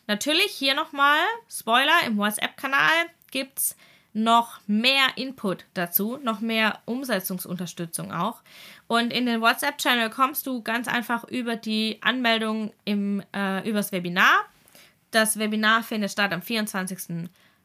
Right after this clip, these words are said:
April, vierundzwanzigster Vierter zweitasendvierundzwanzig, um neun Uhr dreißig.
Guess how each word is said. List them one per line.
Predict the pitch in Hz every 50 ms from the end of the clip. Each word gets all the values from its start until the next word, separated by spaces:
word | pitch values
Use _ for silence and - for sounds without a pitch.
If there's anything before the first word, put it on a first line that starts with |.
| _ _
April, | - 190 - - - - 269 285 302 311 330 349 403 440 -
vierundzwanzigster | - - 247 226 214 - 208 202 - 196 - - 175 185
Vierter | - - - 294 294 320 311 - 311 285 285 285 -
zweitasendvierundzwanzig, | - - - 185 196 175 156 - - 180 165 - - - - - - - 220 294 571 - - - - - - - - - - - - -
um | - 254 254 262 277 277 - - -
neun | 214 208 208 208 214 214 220 247 277 285 -
Uhr | 240 240 220 214
dreißig. | 196 190 - 175 170 165 165 185 - - 160 170 233 - - -